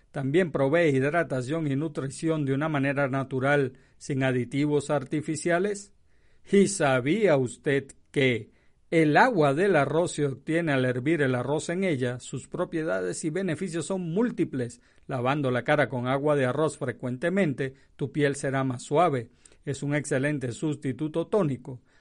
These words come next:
Ayuda a abrir los poros cerrados en la cara, da brillantez y salud al pelo al lavarlo con el agua de arroz.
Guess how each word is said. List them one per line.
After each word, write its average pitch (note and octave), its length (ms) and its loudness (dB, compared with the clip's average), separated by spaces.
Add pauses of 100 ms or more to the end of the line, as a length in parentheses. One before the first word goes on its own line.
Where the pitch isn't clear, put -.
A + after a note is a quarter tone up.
(140)
Ayuda E3+ 540 2
a D3+ 40 6
abrir F#3 280 4
los C#3+ 240 0
poros F#3+ 320 2
cerrados C#3 600 0
en E3+ 180 -4
la C#3+ 160 -4
cara, C3+ 380 2 (380)
da D#3+ 200 6
brillantez C#3+ 680 0
y D3+ 80 -4
salud C#3+ 380 -4
al C#3 160 -4
pelo E3 340 2
al B2+ 160 2
lavarlo C3 560 2
con D#3 220 -4
el C3 120 0
agua C#3+ 280 2
de C#3 100 0
arroz. E3+ 420 0